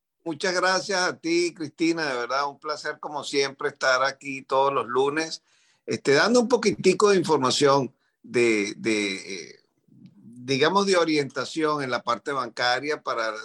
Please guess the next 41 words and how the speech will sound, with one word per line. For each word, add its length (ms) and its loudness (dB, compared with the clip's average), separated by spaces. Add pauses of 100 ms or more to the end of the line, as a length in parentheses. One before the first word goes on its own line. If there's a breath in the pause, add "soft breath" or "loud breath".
(100)
sobre 300 -4
todo, 240 2
lo 160 2
que 80 -2
es 60 0
la 180 0
parte 320 0
de 120 0
las 200 -2
finanzas 640 -2
como 300 -12
tal. 360 2 (1120 loud breath)
Eh, 300 0 (320 loud breath)
el 160 -2
tema 280 4
de 120 4
hoy, 180 6
como 240 -4
lo 140 2
dijiste, 440 -6
hoy 200 -2
quiero 280 -2
conversar 520 -6
un 120 -14
poco 360 -2
acerca 640 0
de 420 0 (300 soft breath)
lo 200 0
que 200 4
es 80 2
la 180 4
banca 720 -2 (220)
en 220 -10
tiempos 500 -4
de 100 0
covid, 520 -2 (120)
o 140 0
en 100 -4 (120)
tiempos 320 2
de, 80 2 (560)
es 420 0